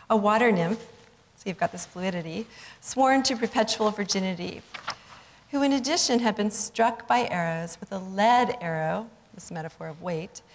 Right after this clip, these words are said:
which caused her to harshly spurn Apollo's advances. The sculpture depicts the moment when Apollo finally captures Daphne, yet she has implored her father, the river god,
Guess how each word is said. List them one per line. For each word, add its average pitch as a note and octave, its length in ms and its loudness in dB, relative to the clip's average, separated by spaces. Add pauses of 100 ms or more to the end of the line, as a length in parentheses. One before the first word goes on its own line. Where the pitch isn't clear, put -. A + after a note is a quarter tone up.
(320)
which A#3+ 200 0
caused C4+ 320 2
her C#4 80 -2
to A#3+ 100 2
harshly C4+ 480 -2
spurn F#3+ 400 -2
Apollo's F3+ 500 -2
advances. - 1000 -4 (500)
The B3+ 80 -8
sculpture D#4 380 0
depicts C4+ 380 -4
the D#4 100 -2
moment G3+ 380 4
when G3+ 140 -2
Apollo A3 420 4
finally A#3 400 0
captures A3+ 520 0
Daphne, F3+ 720 -2
yet G3+ 160 -4
she - 140 -2
has A3 120 0
implored A#3 480 2
her C4+ 120 -4
father, F3 560 2
the G3 100 -12
river G#3+ 280 2
god, D#3+ 400 -2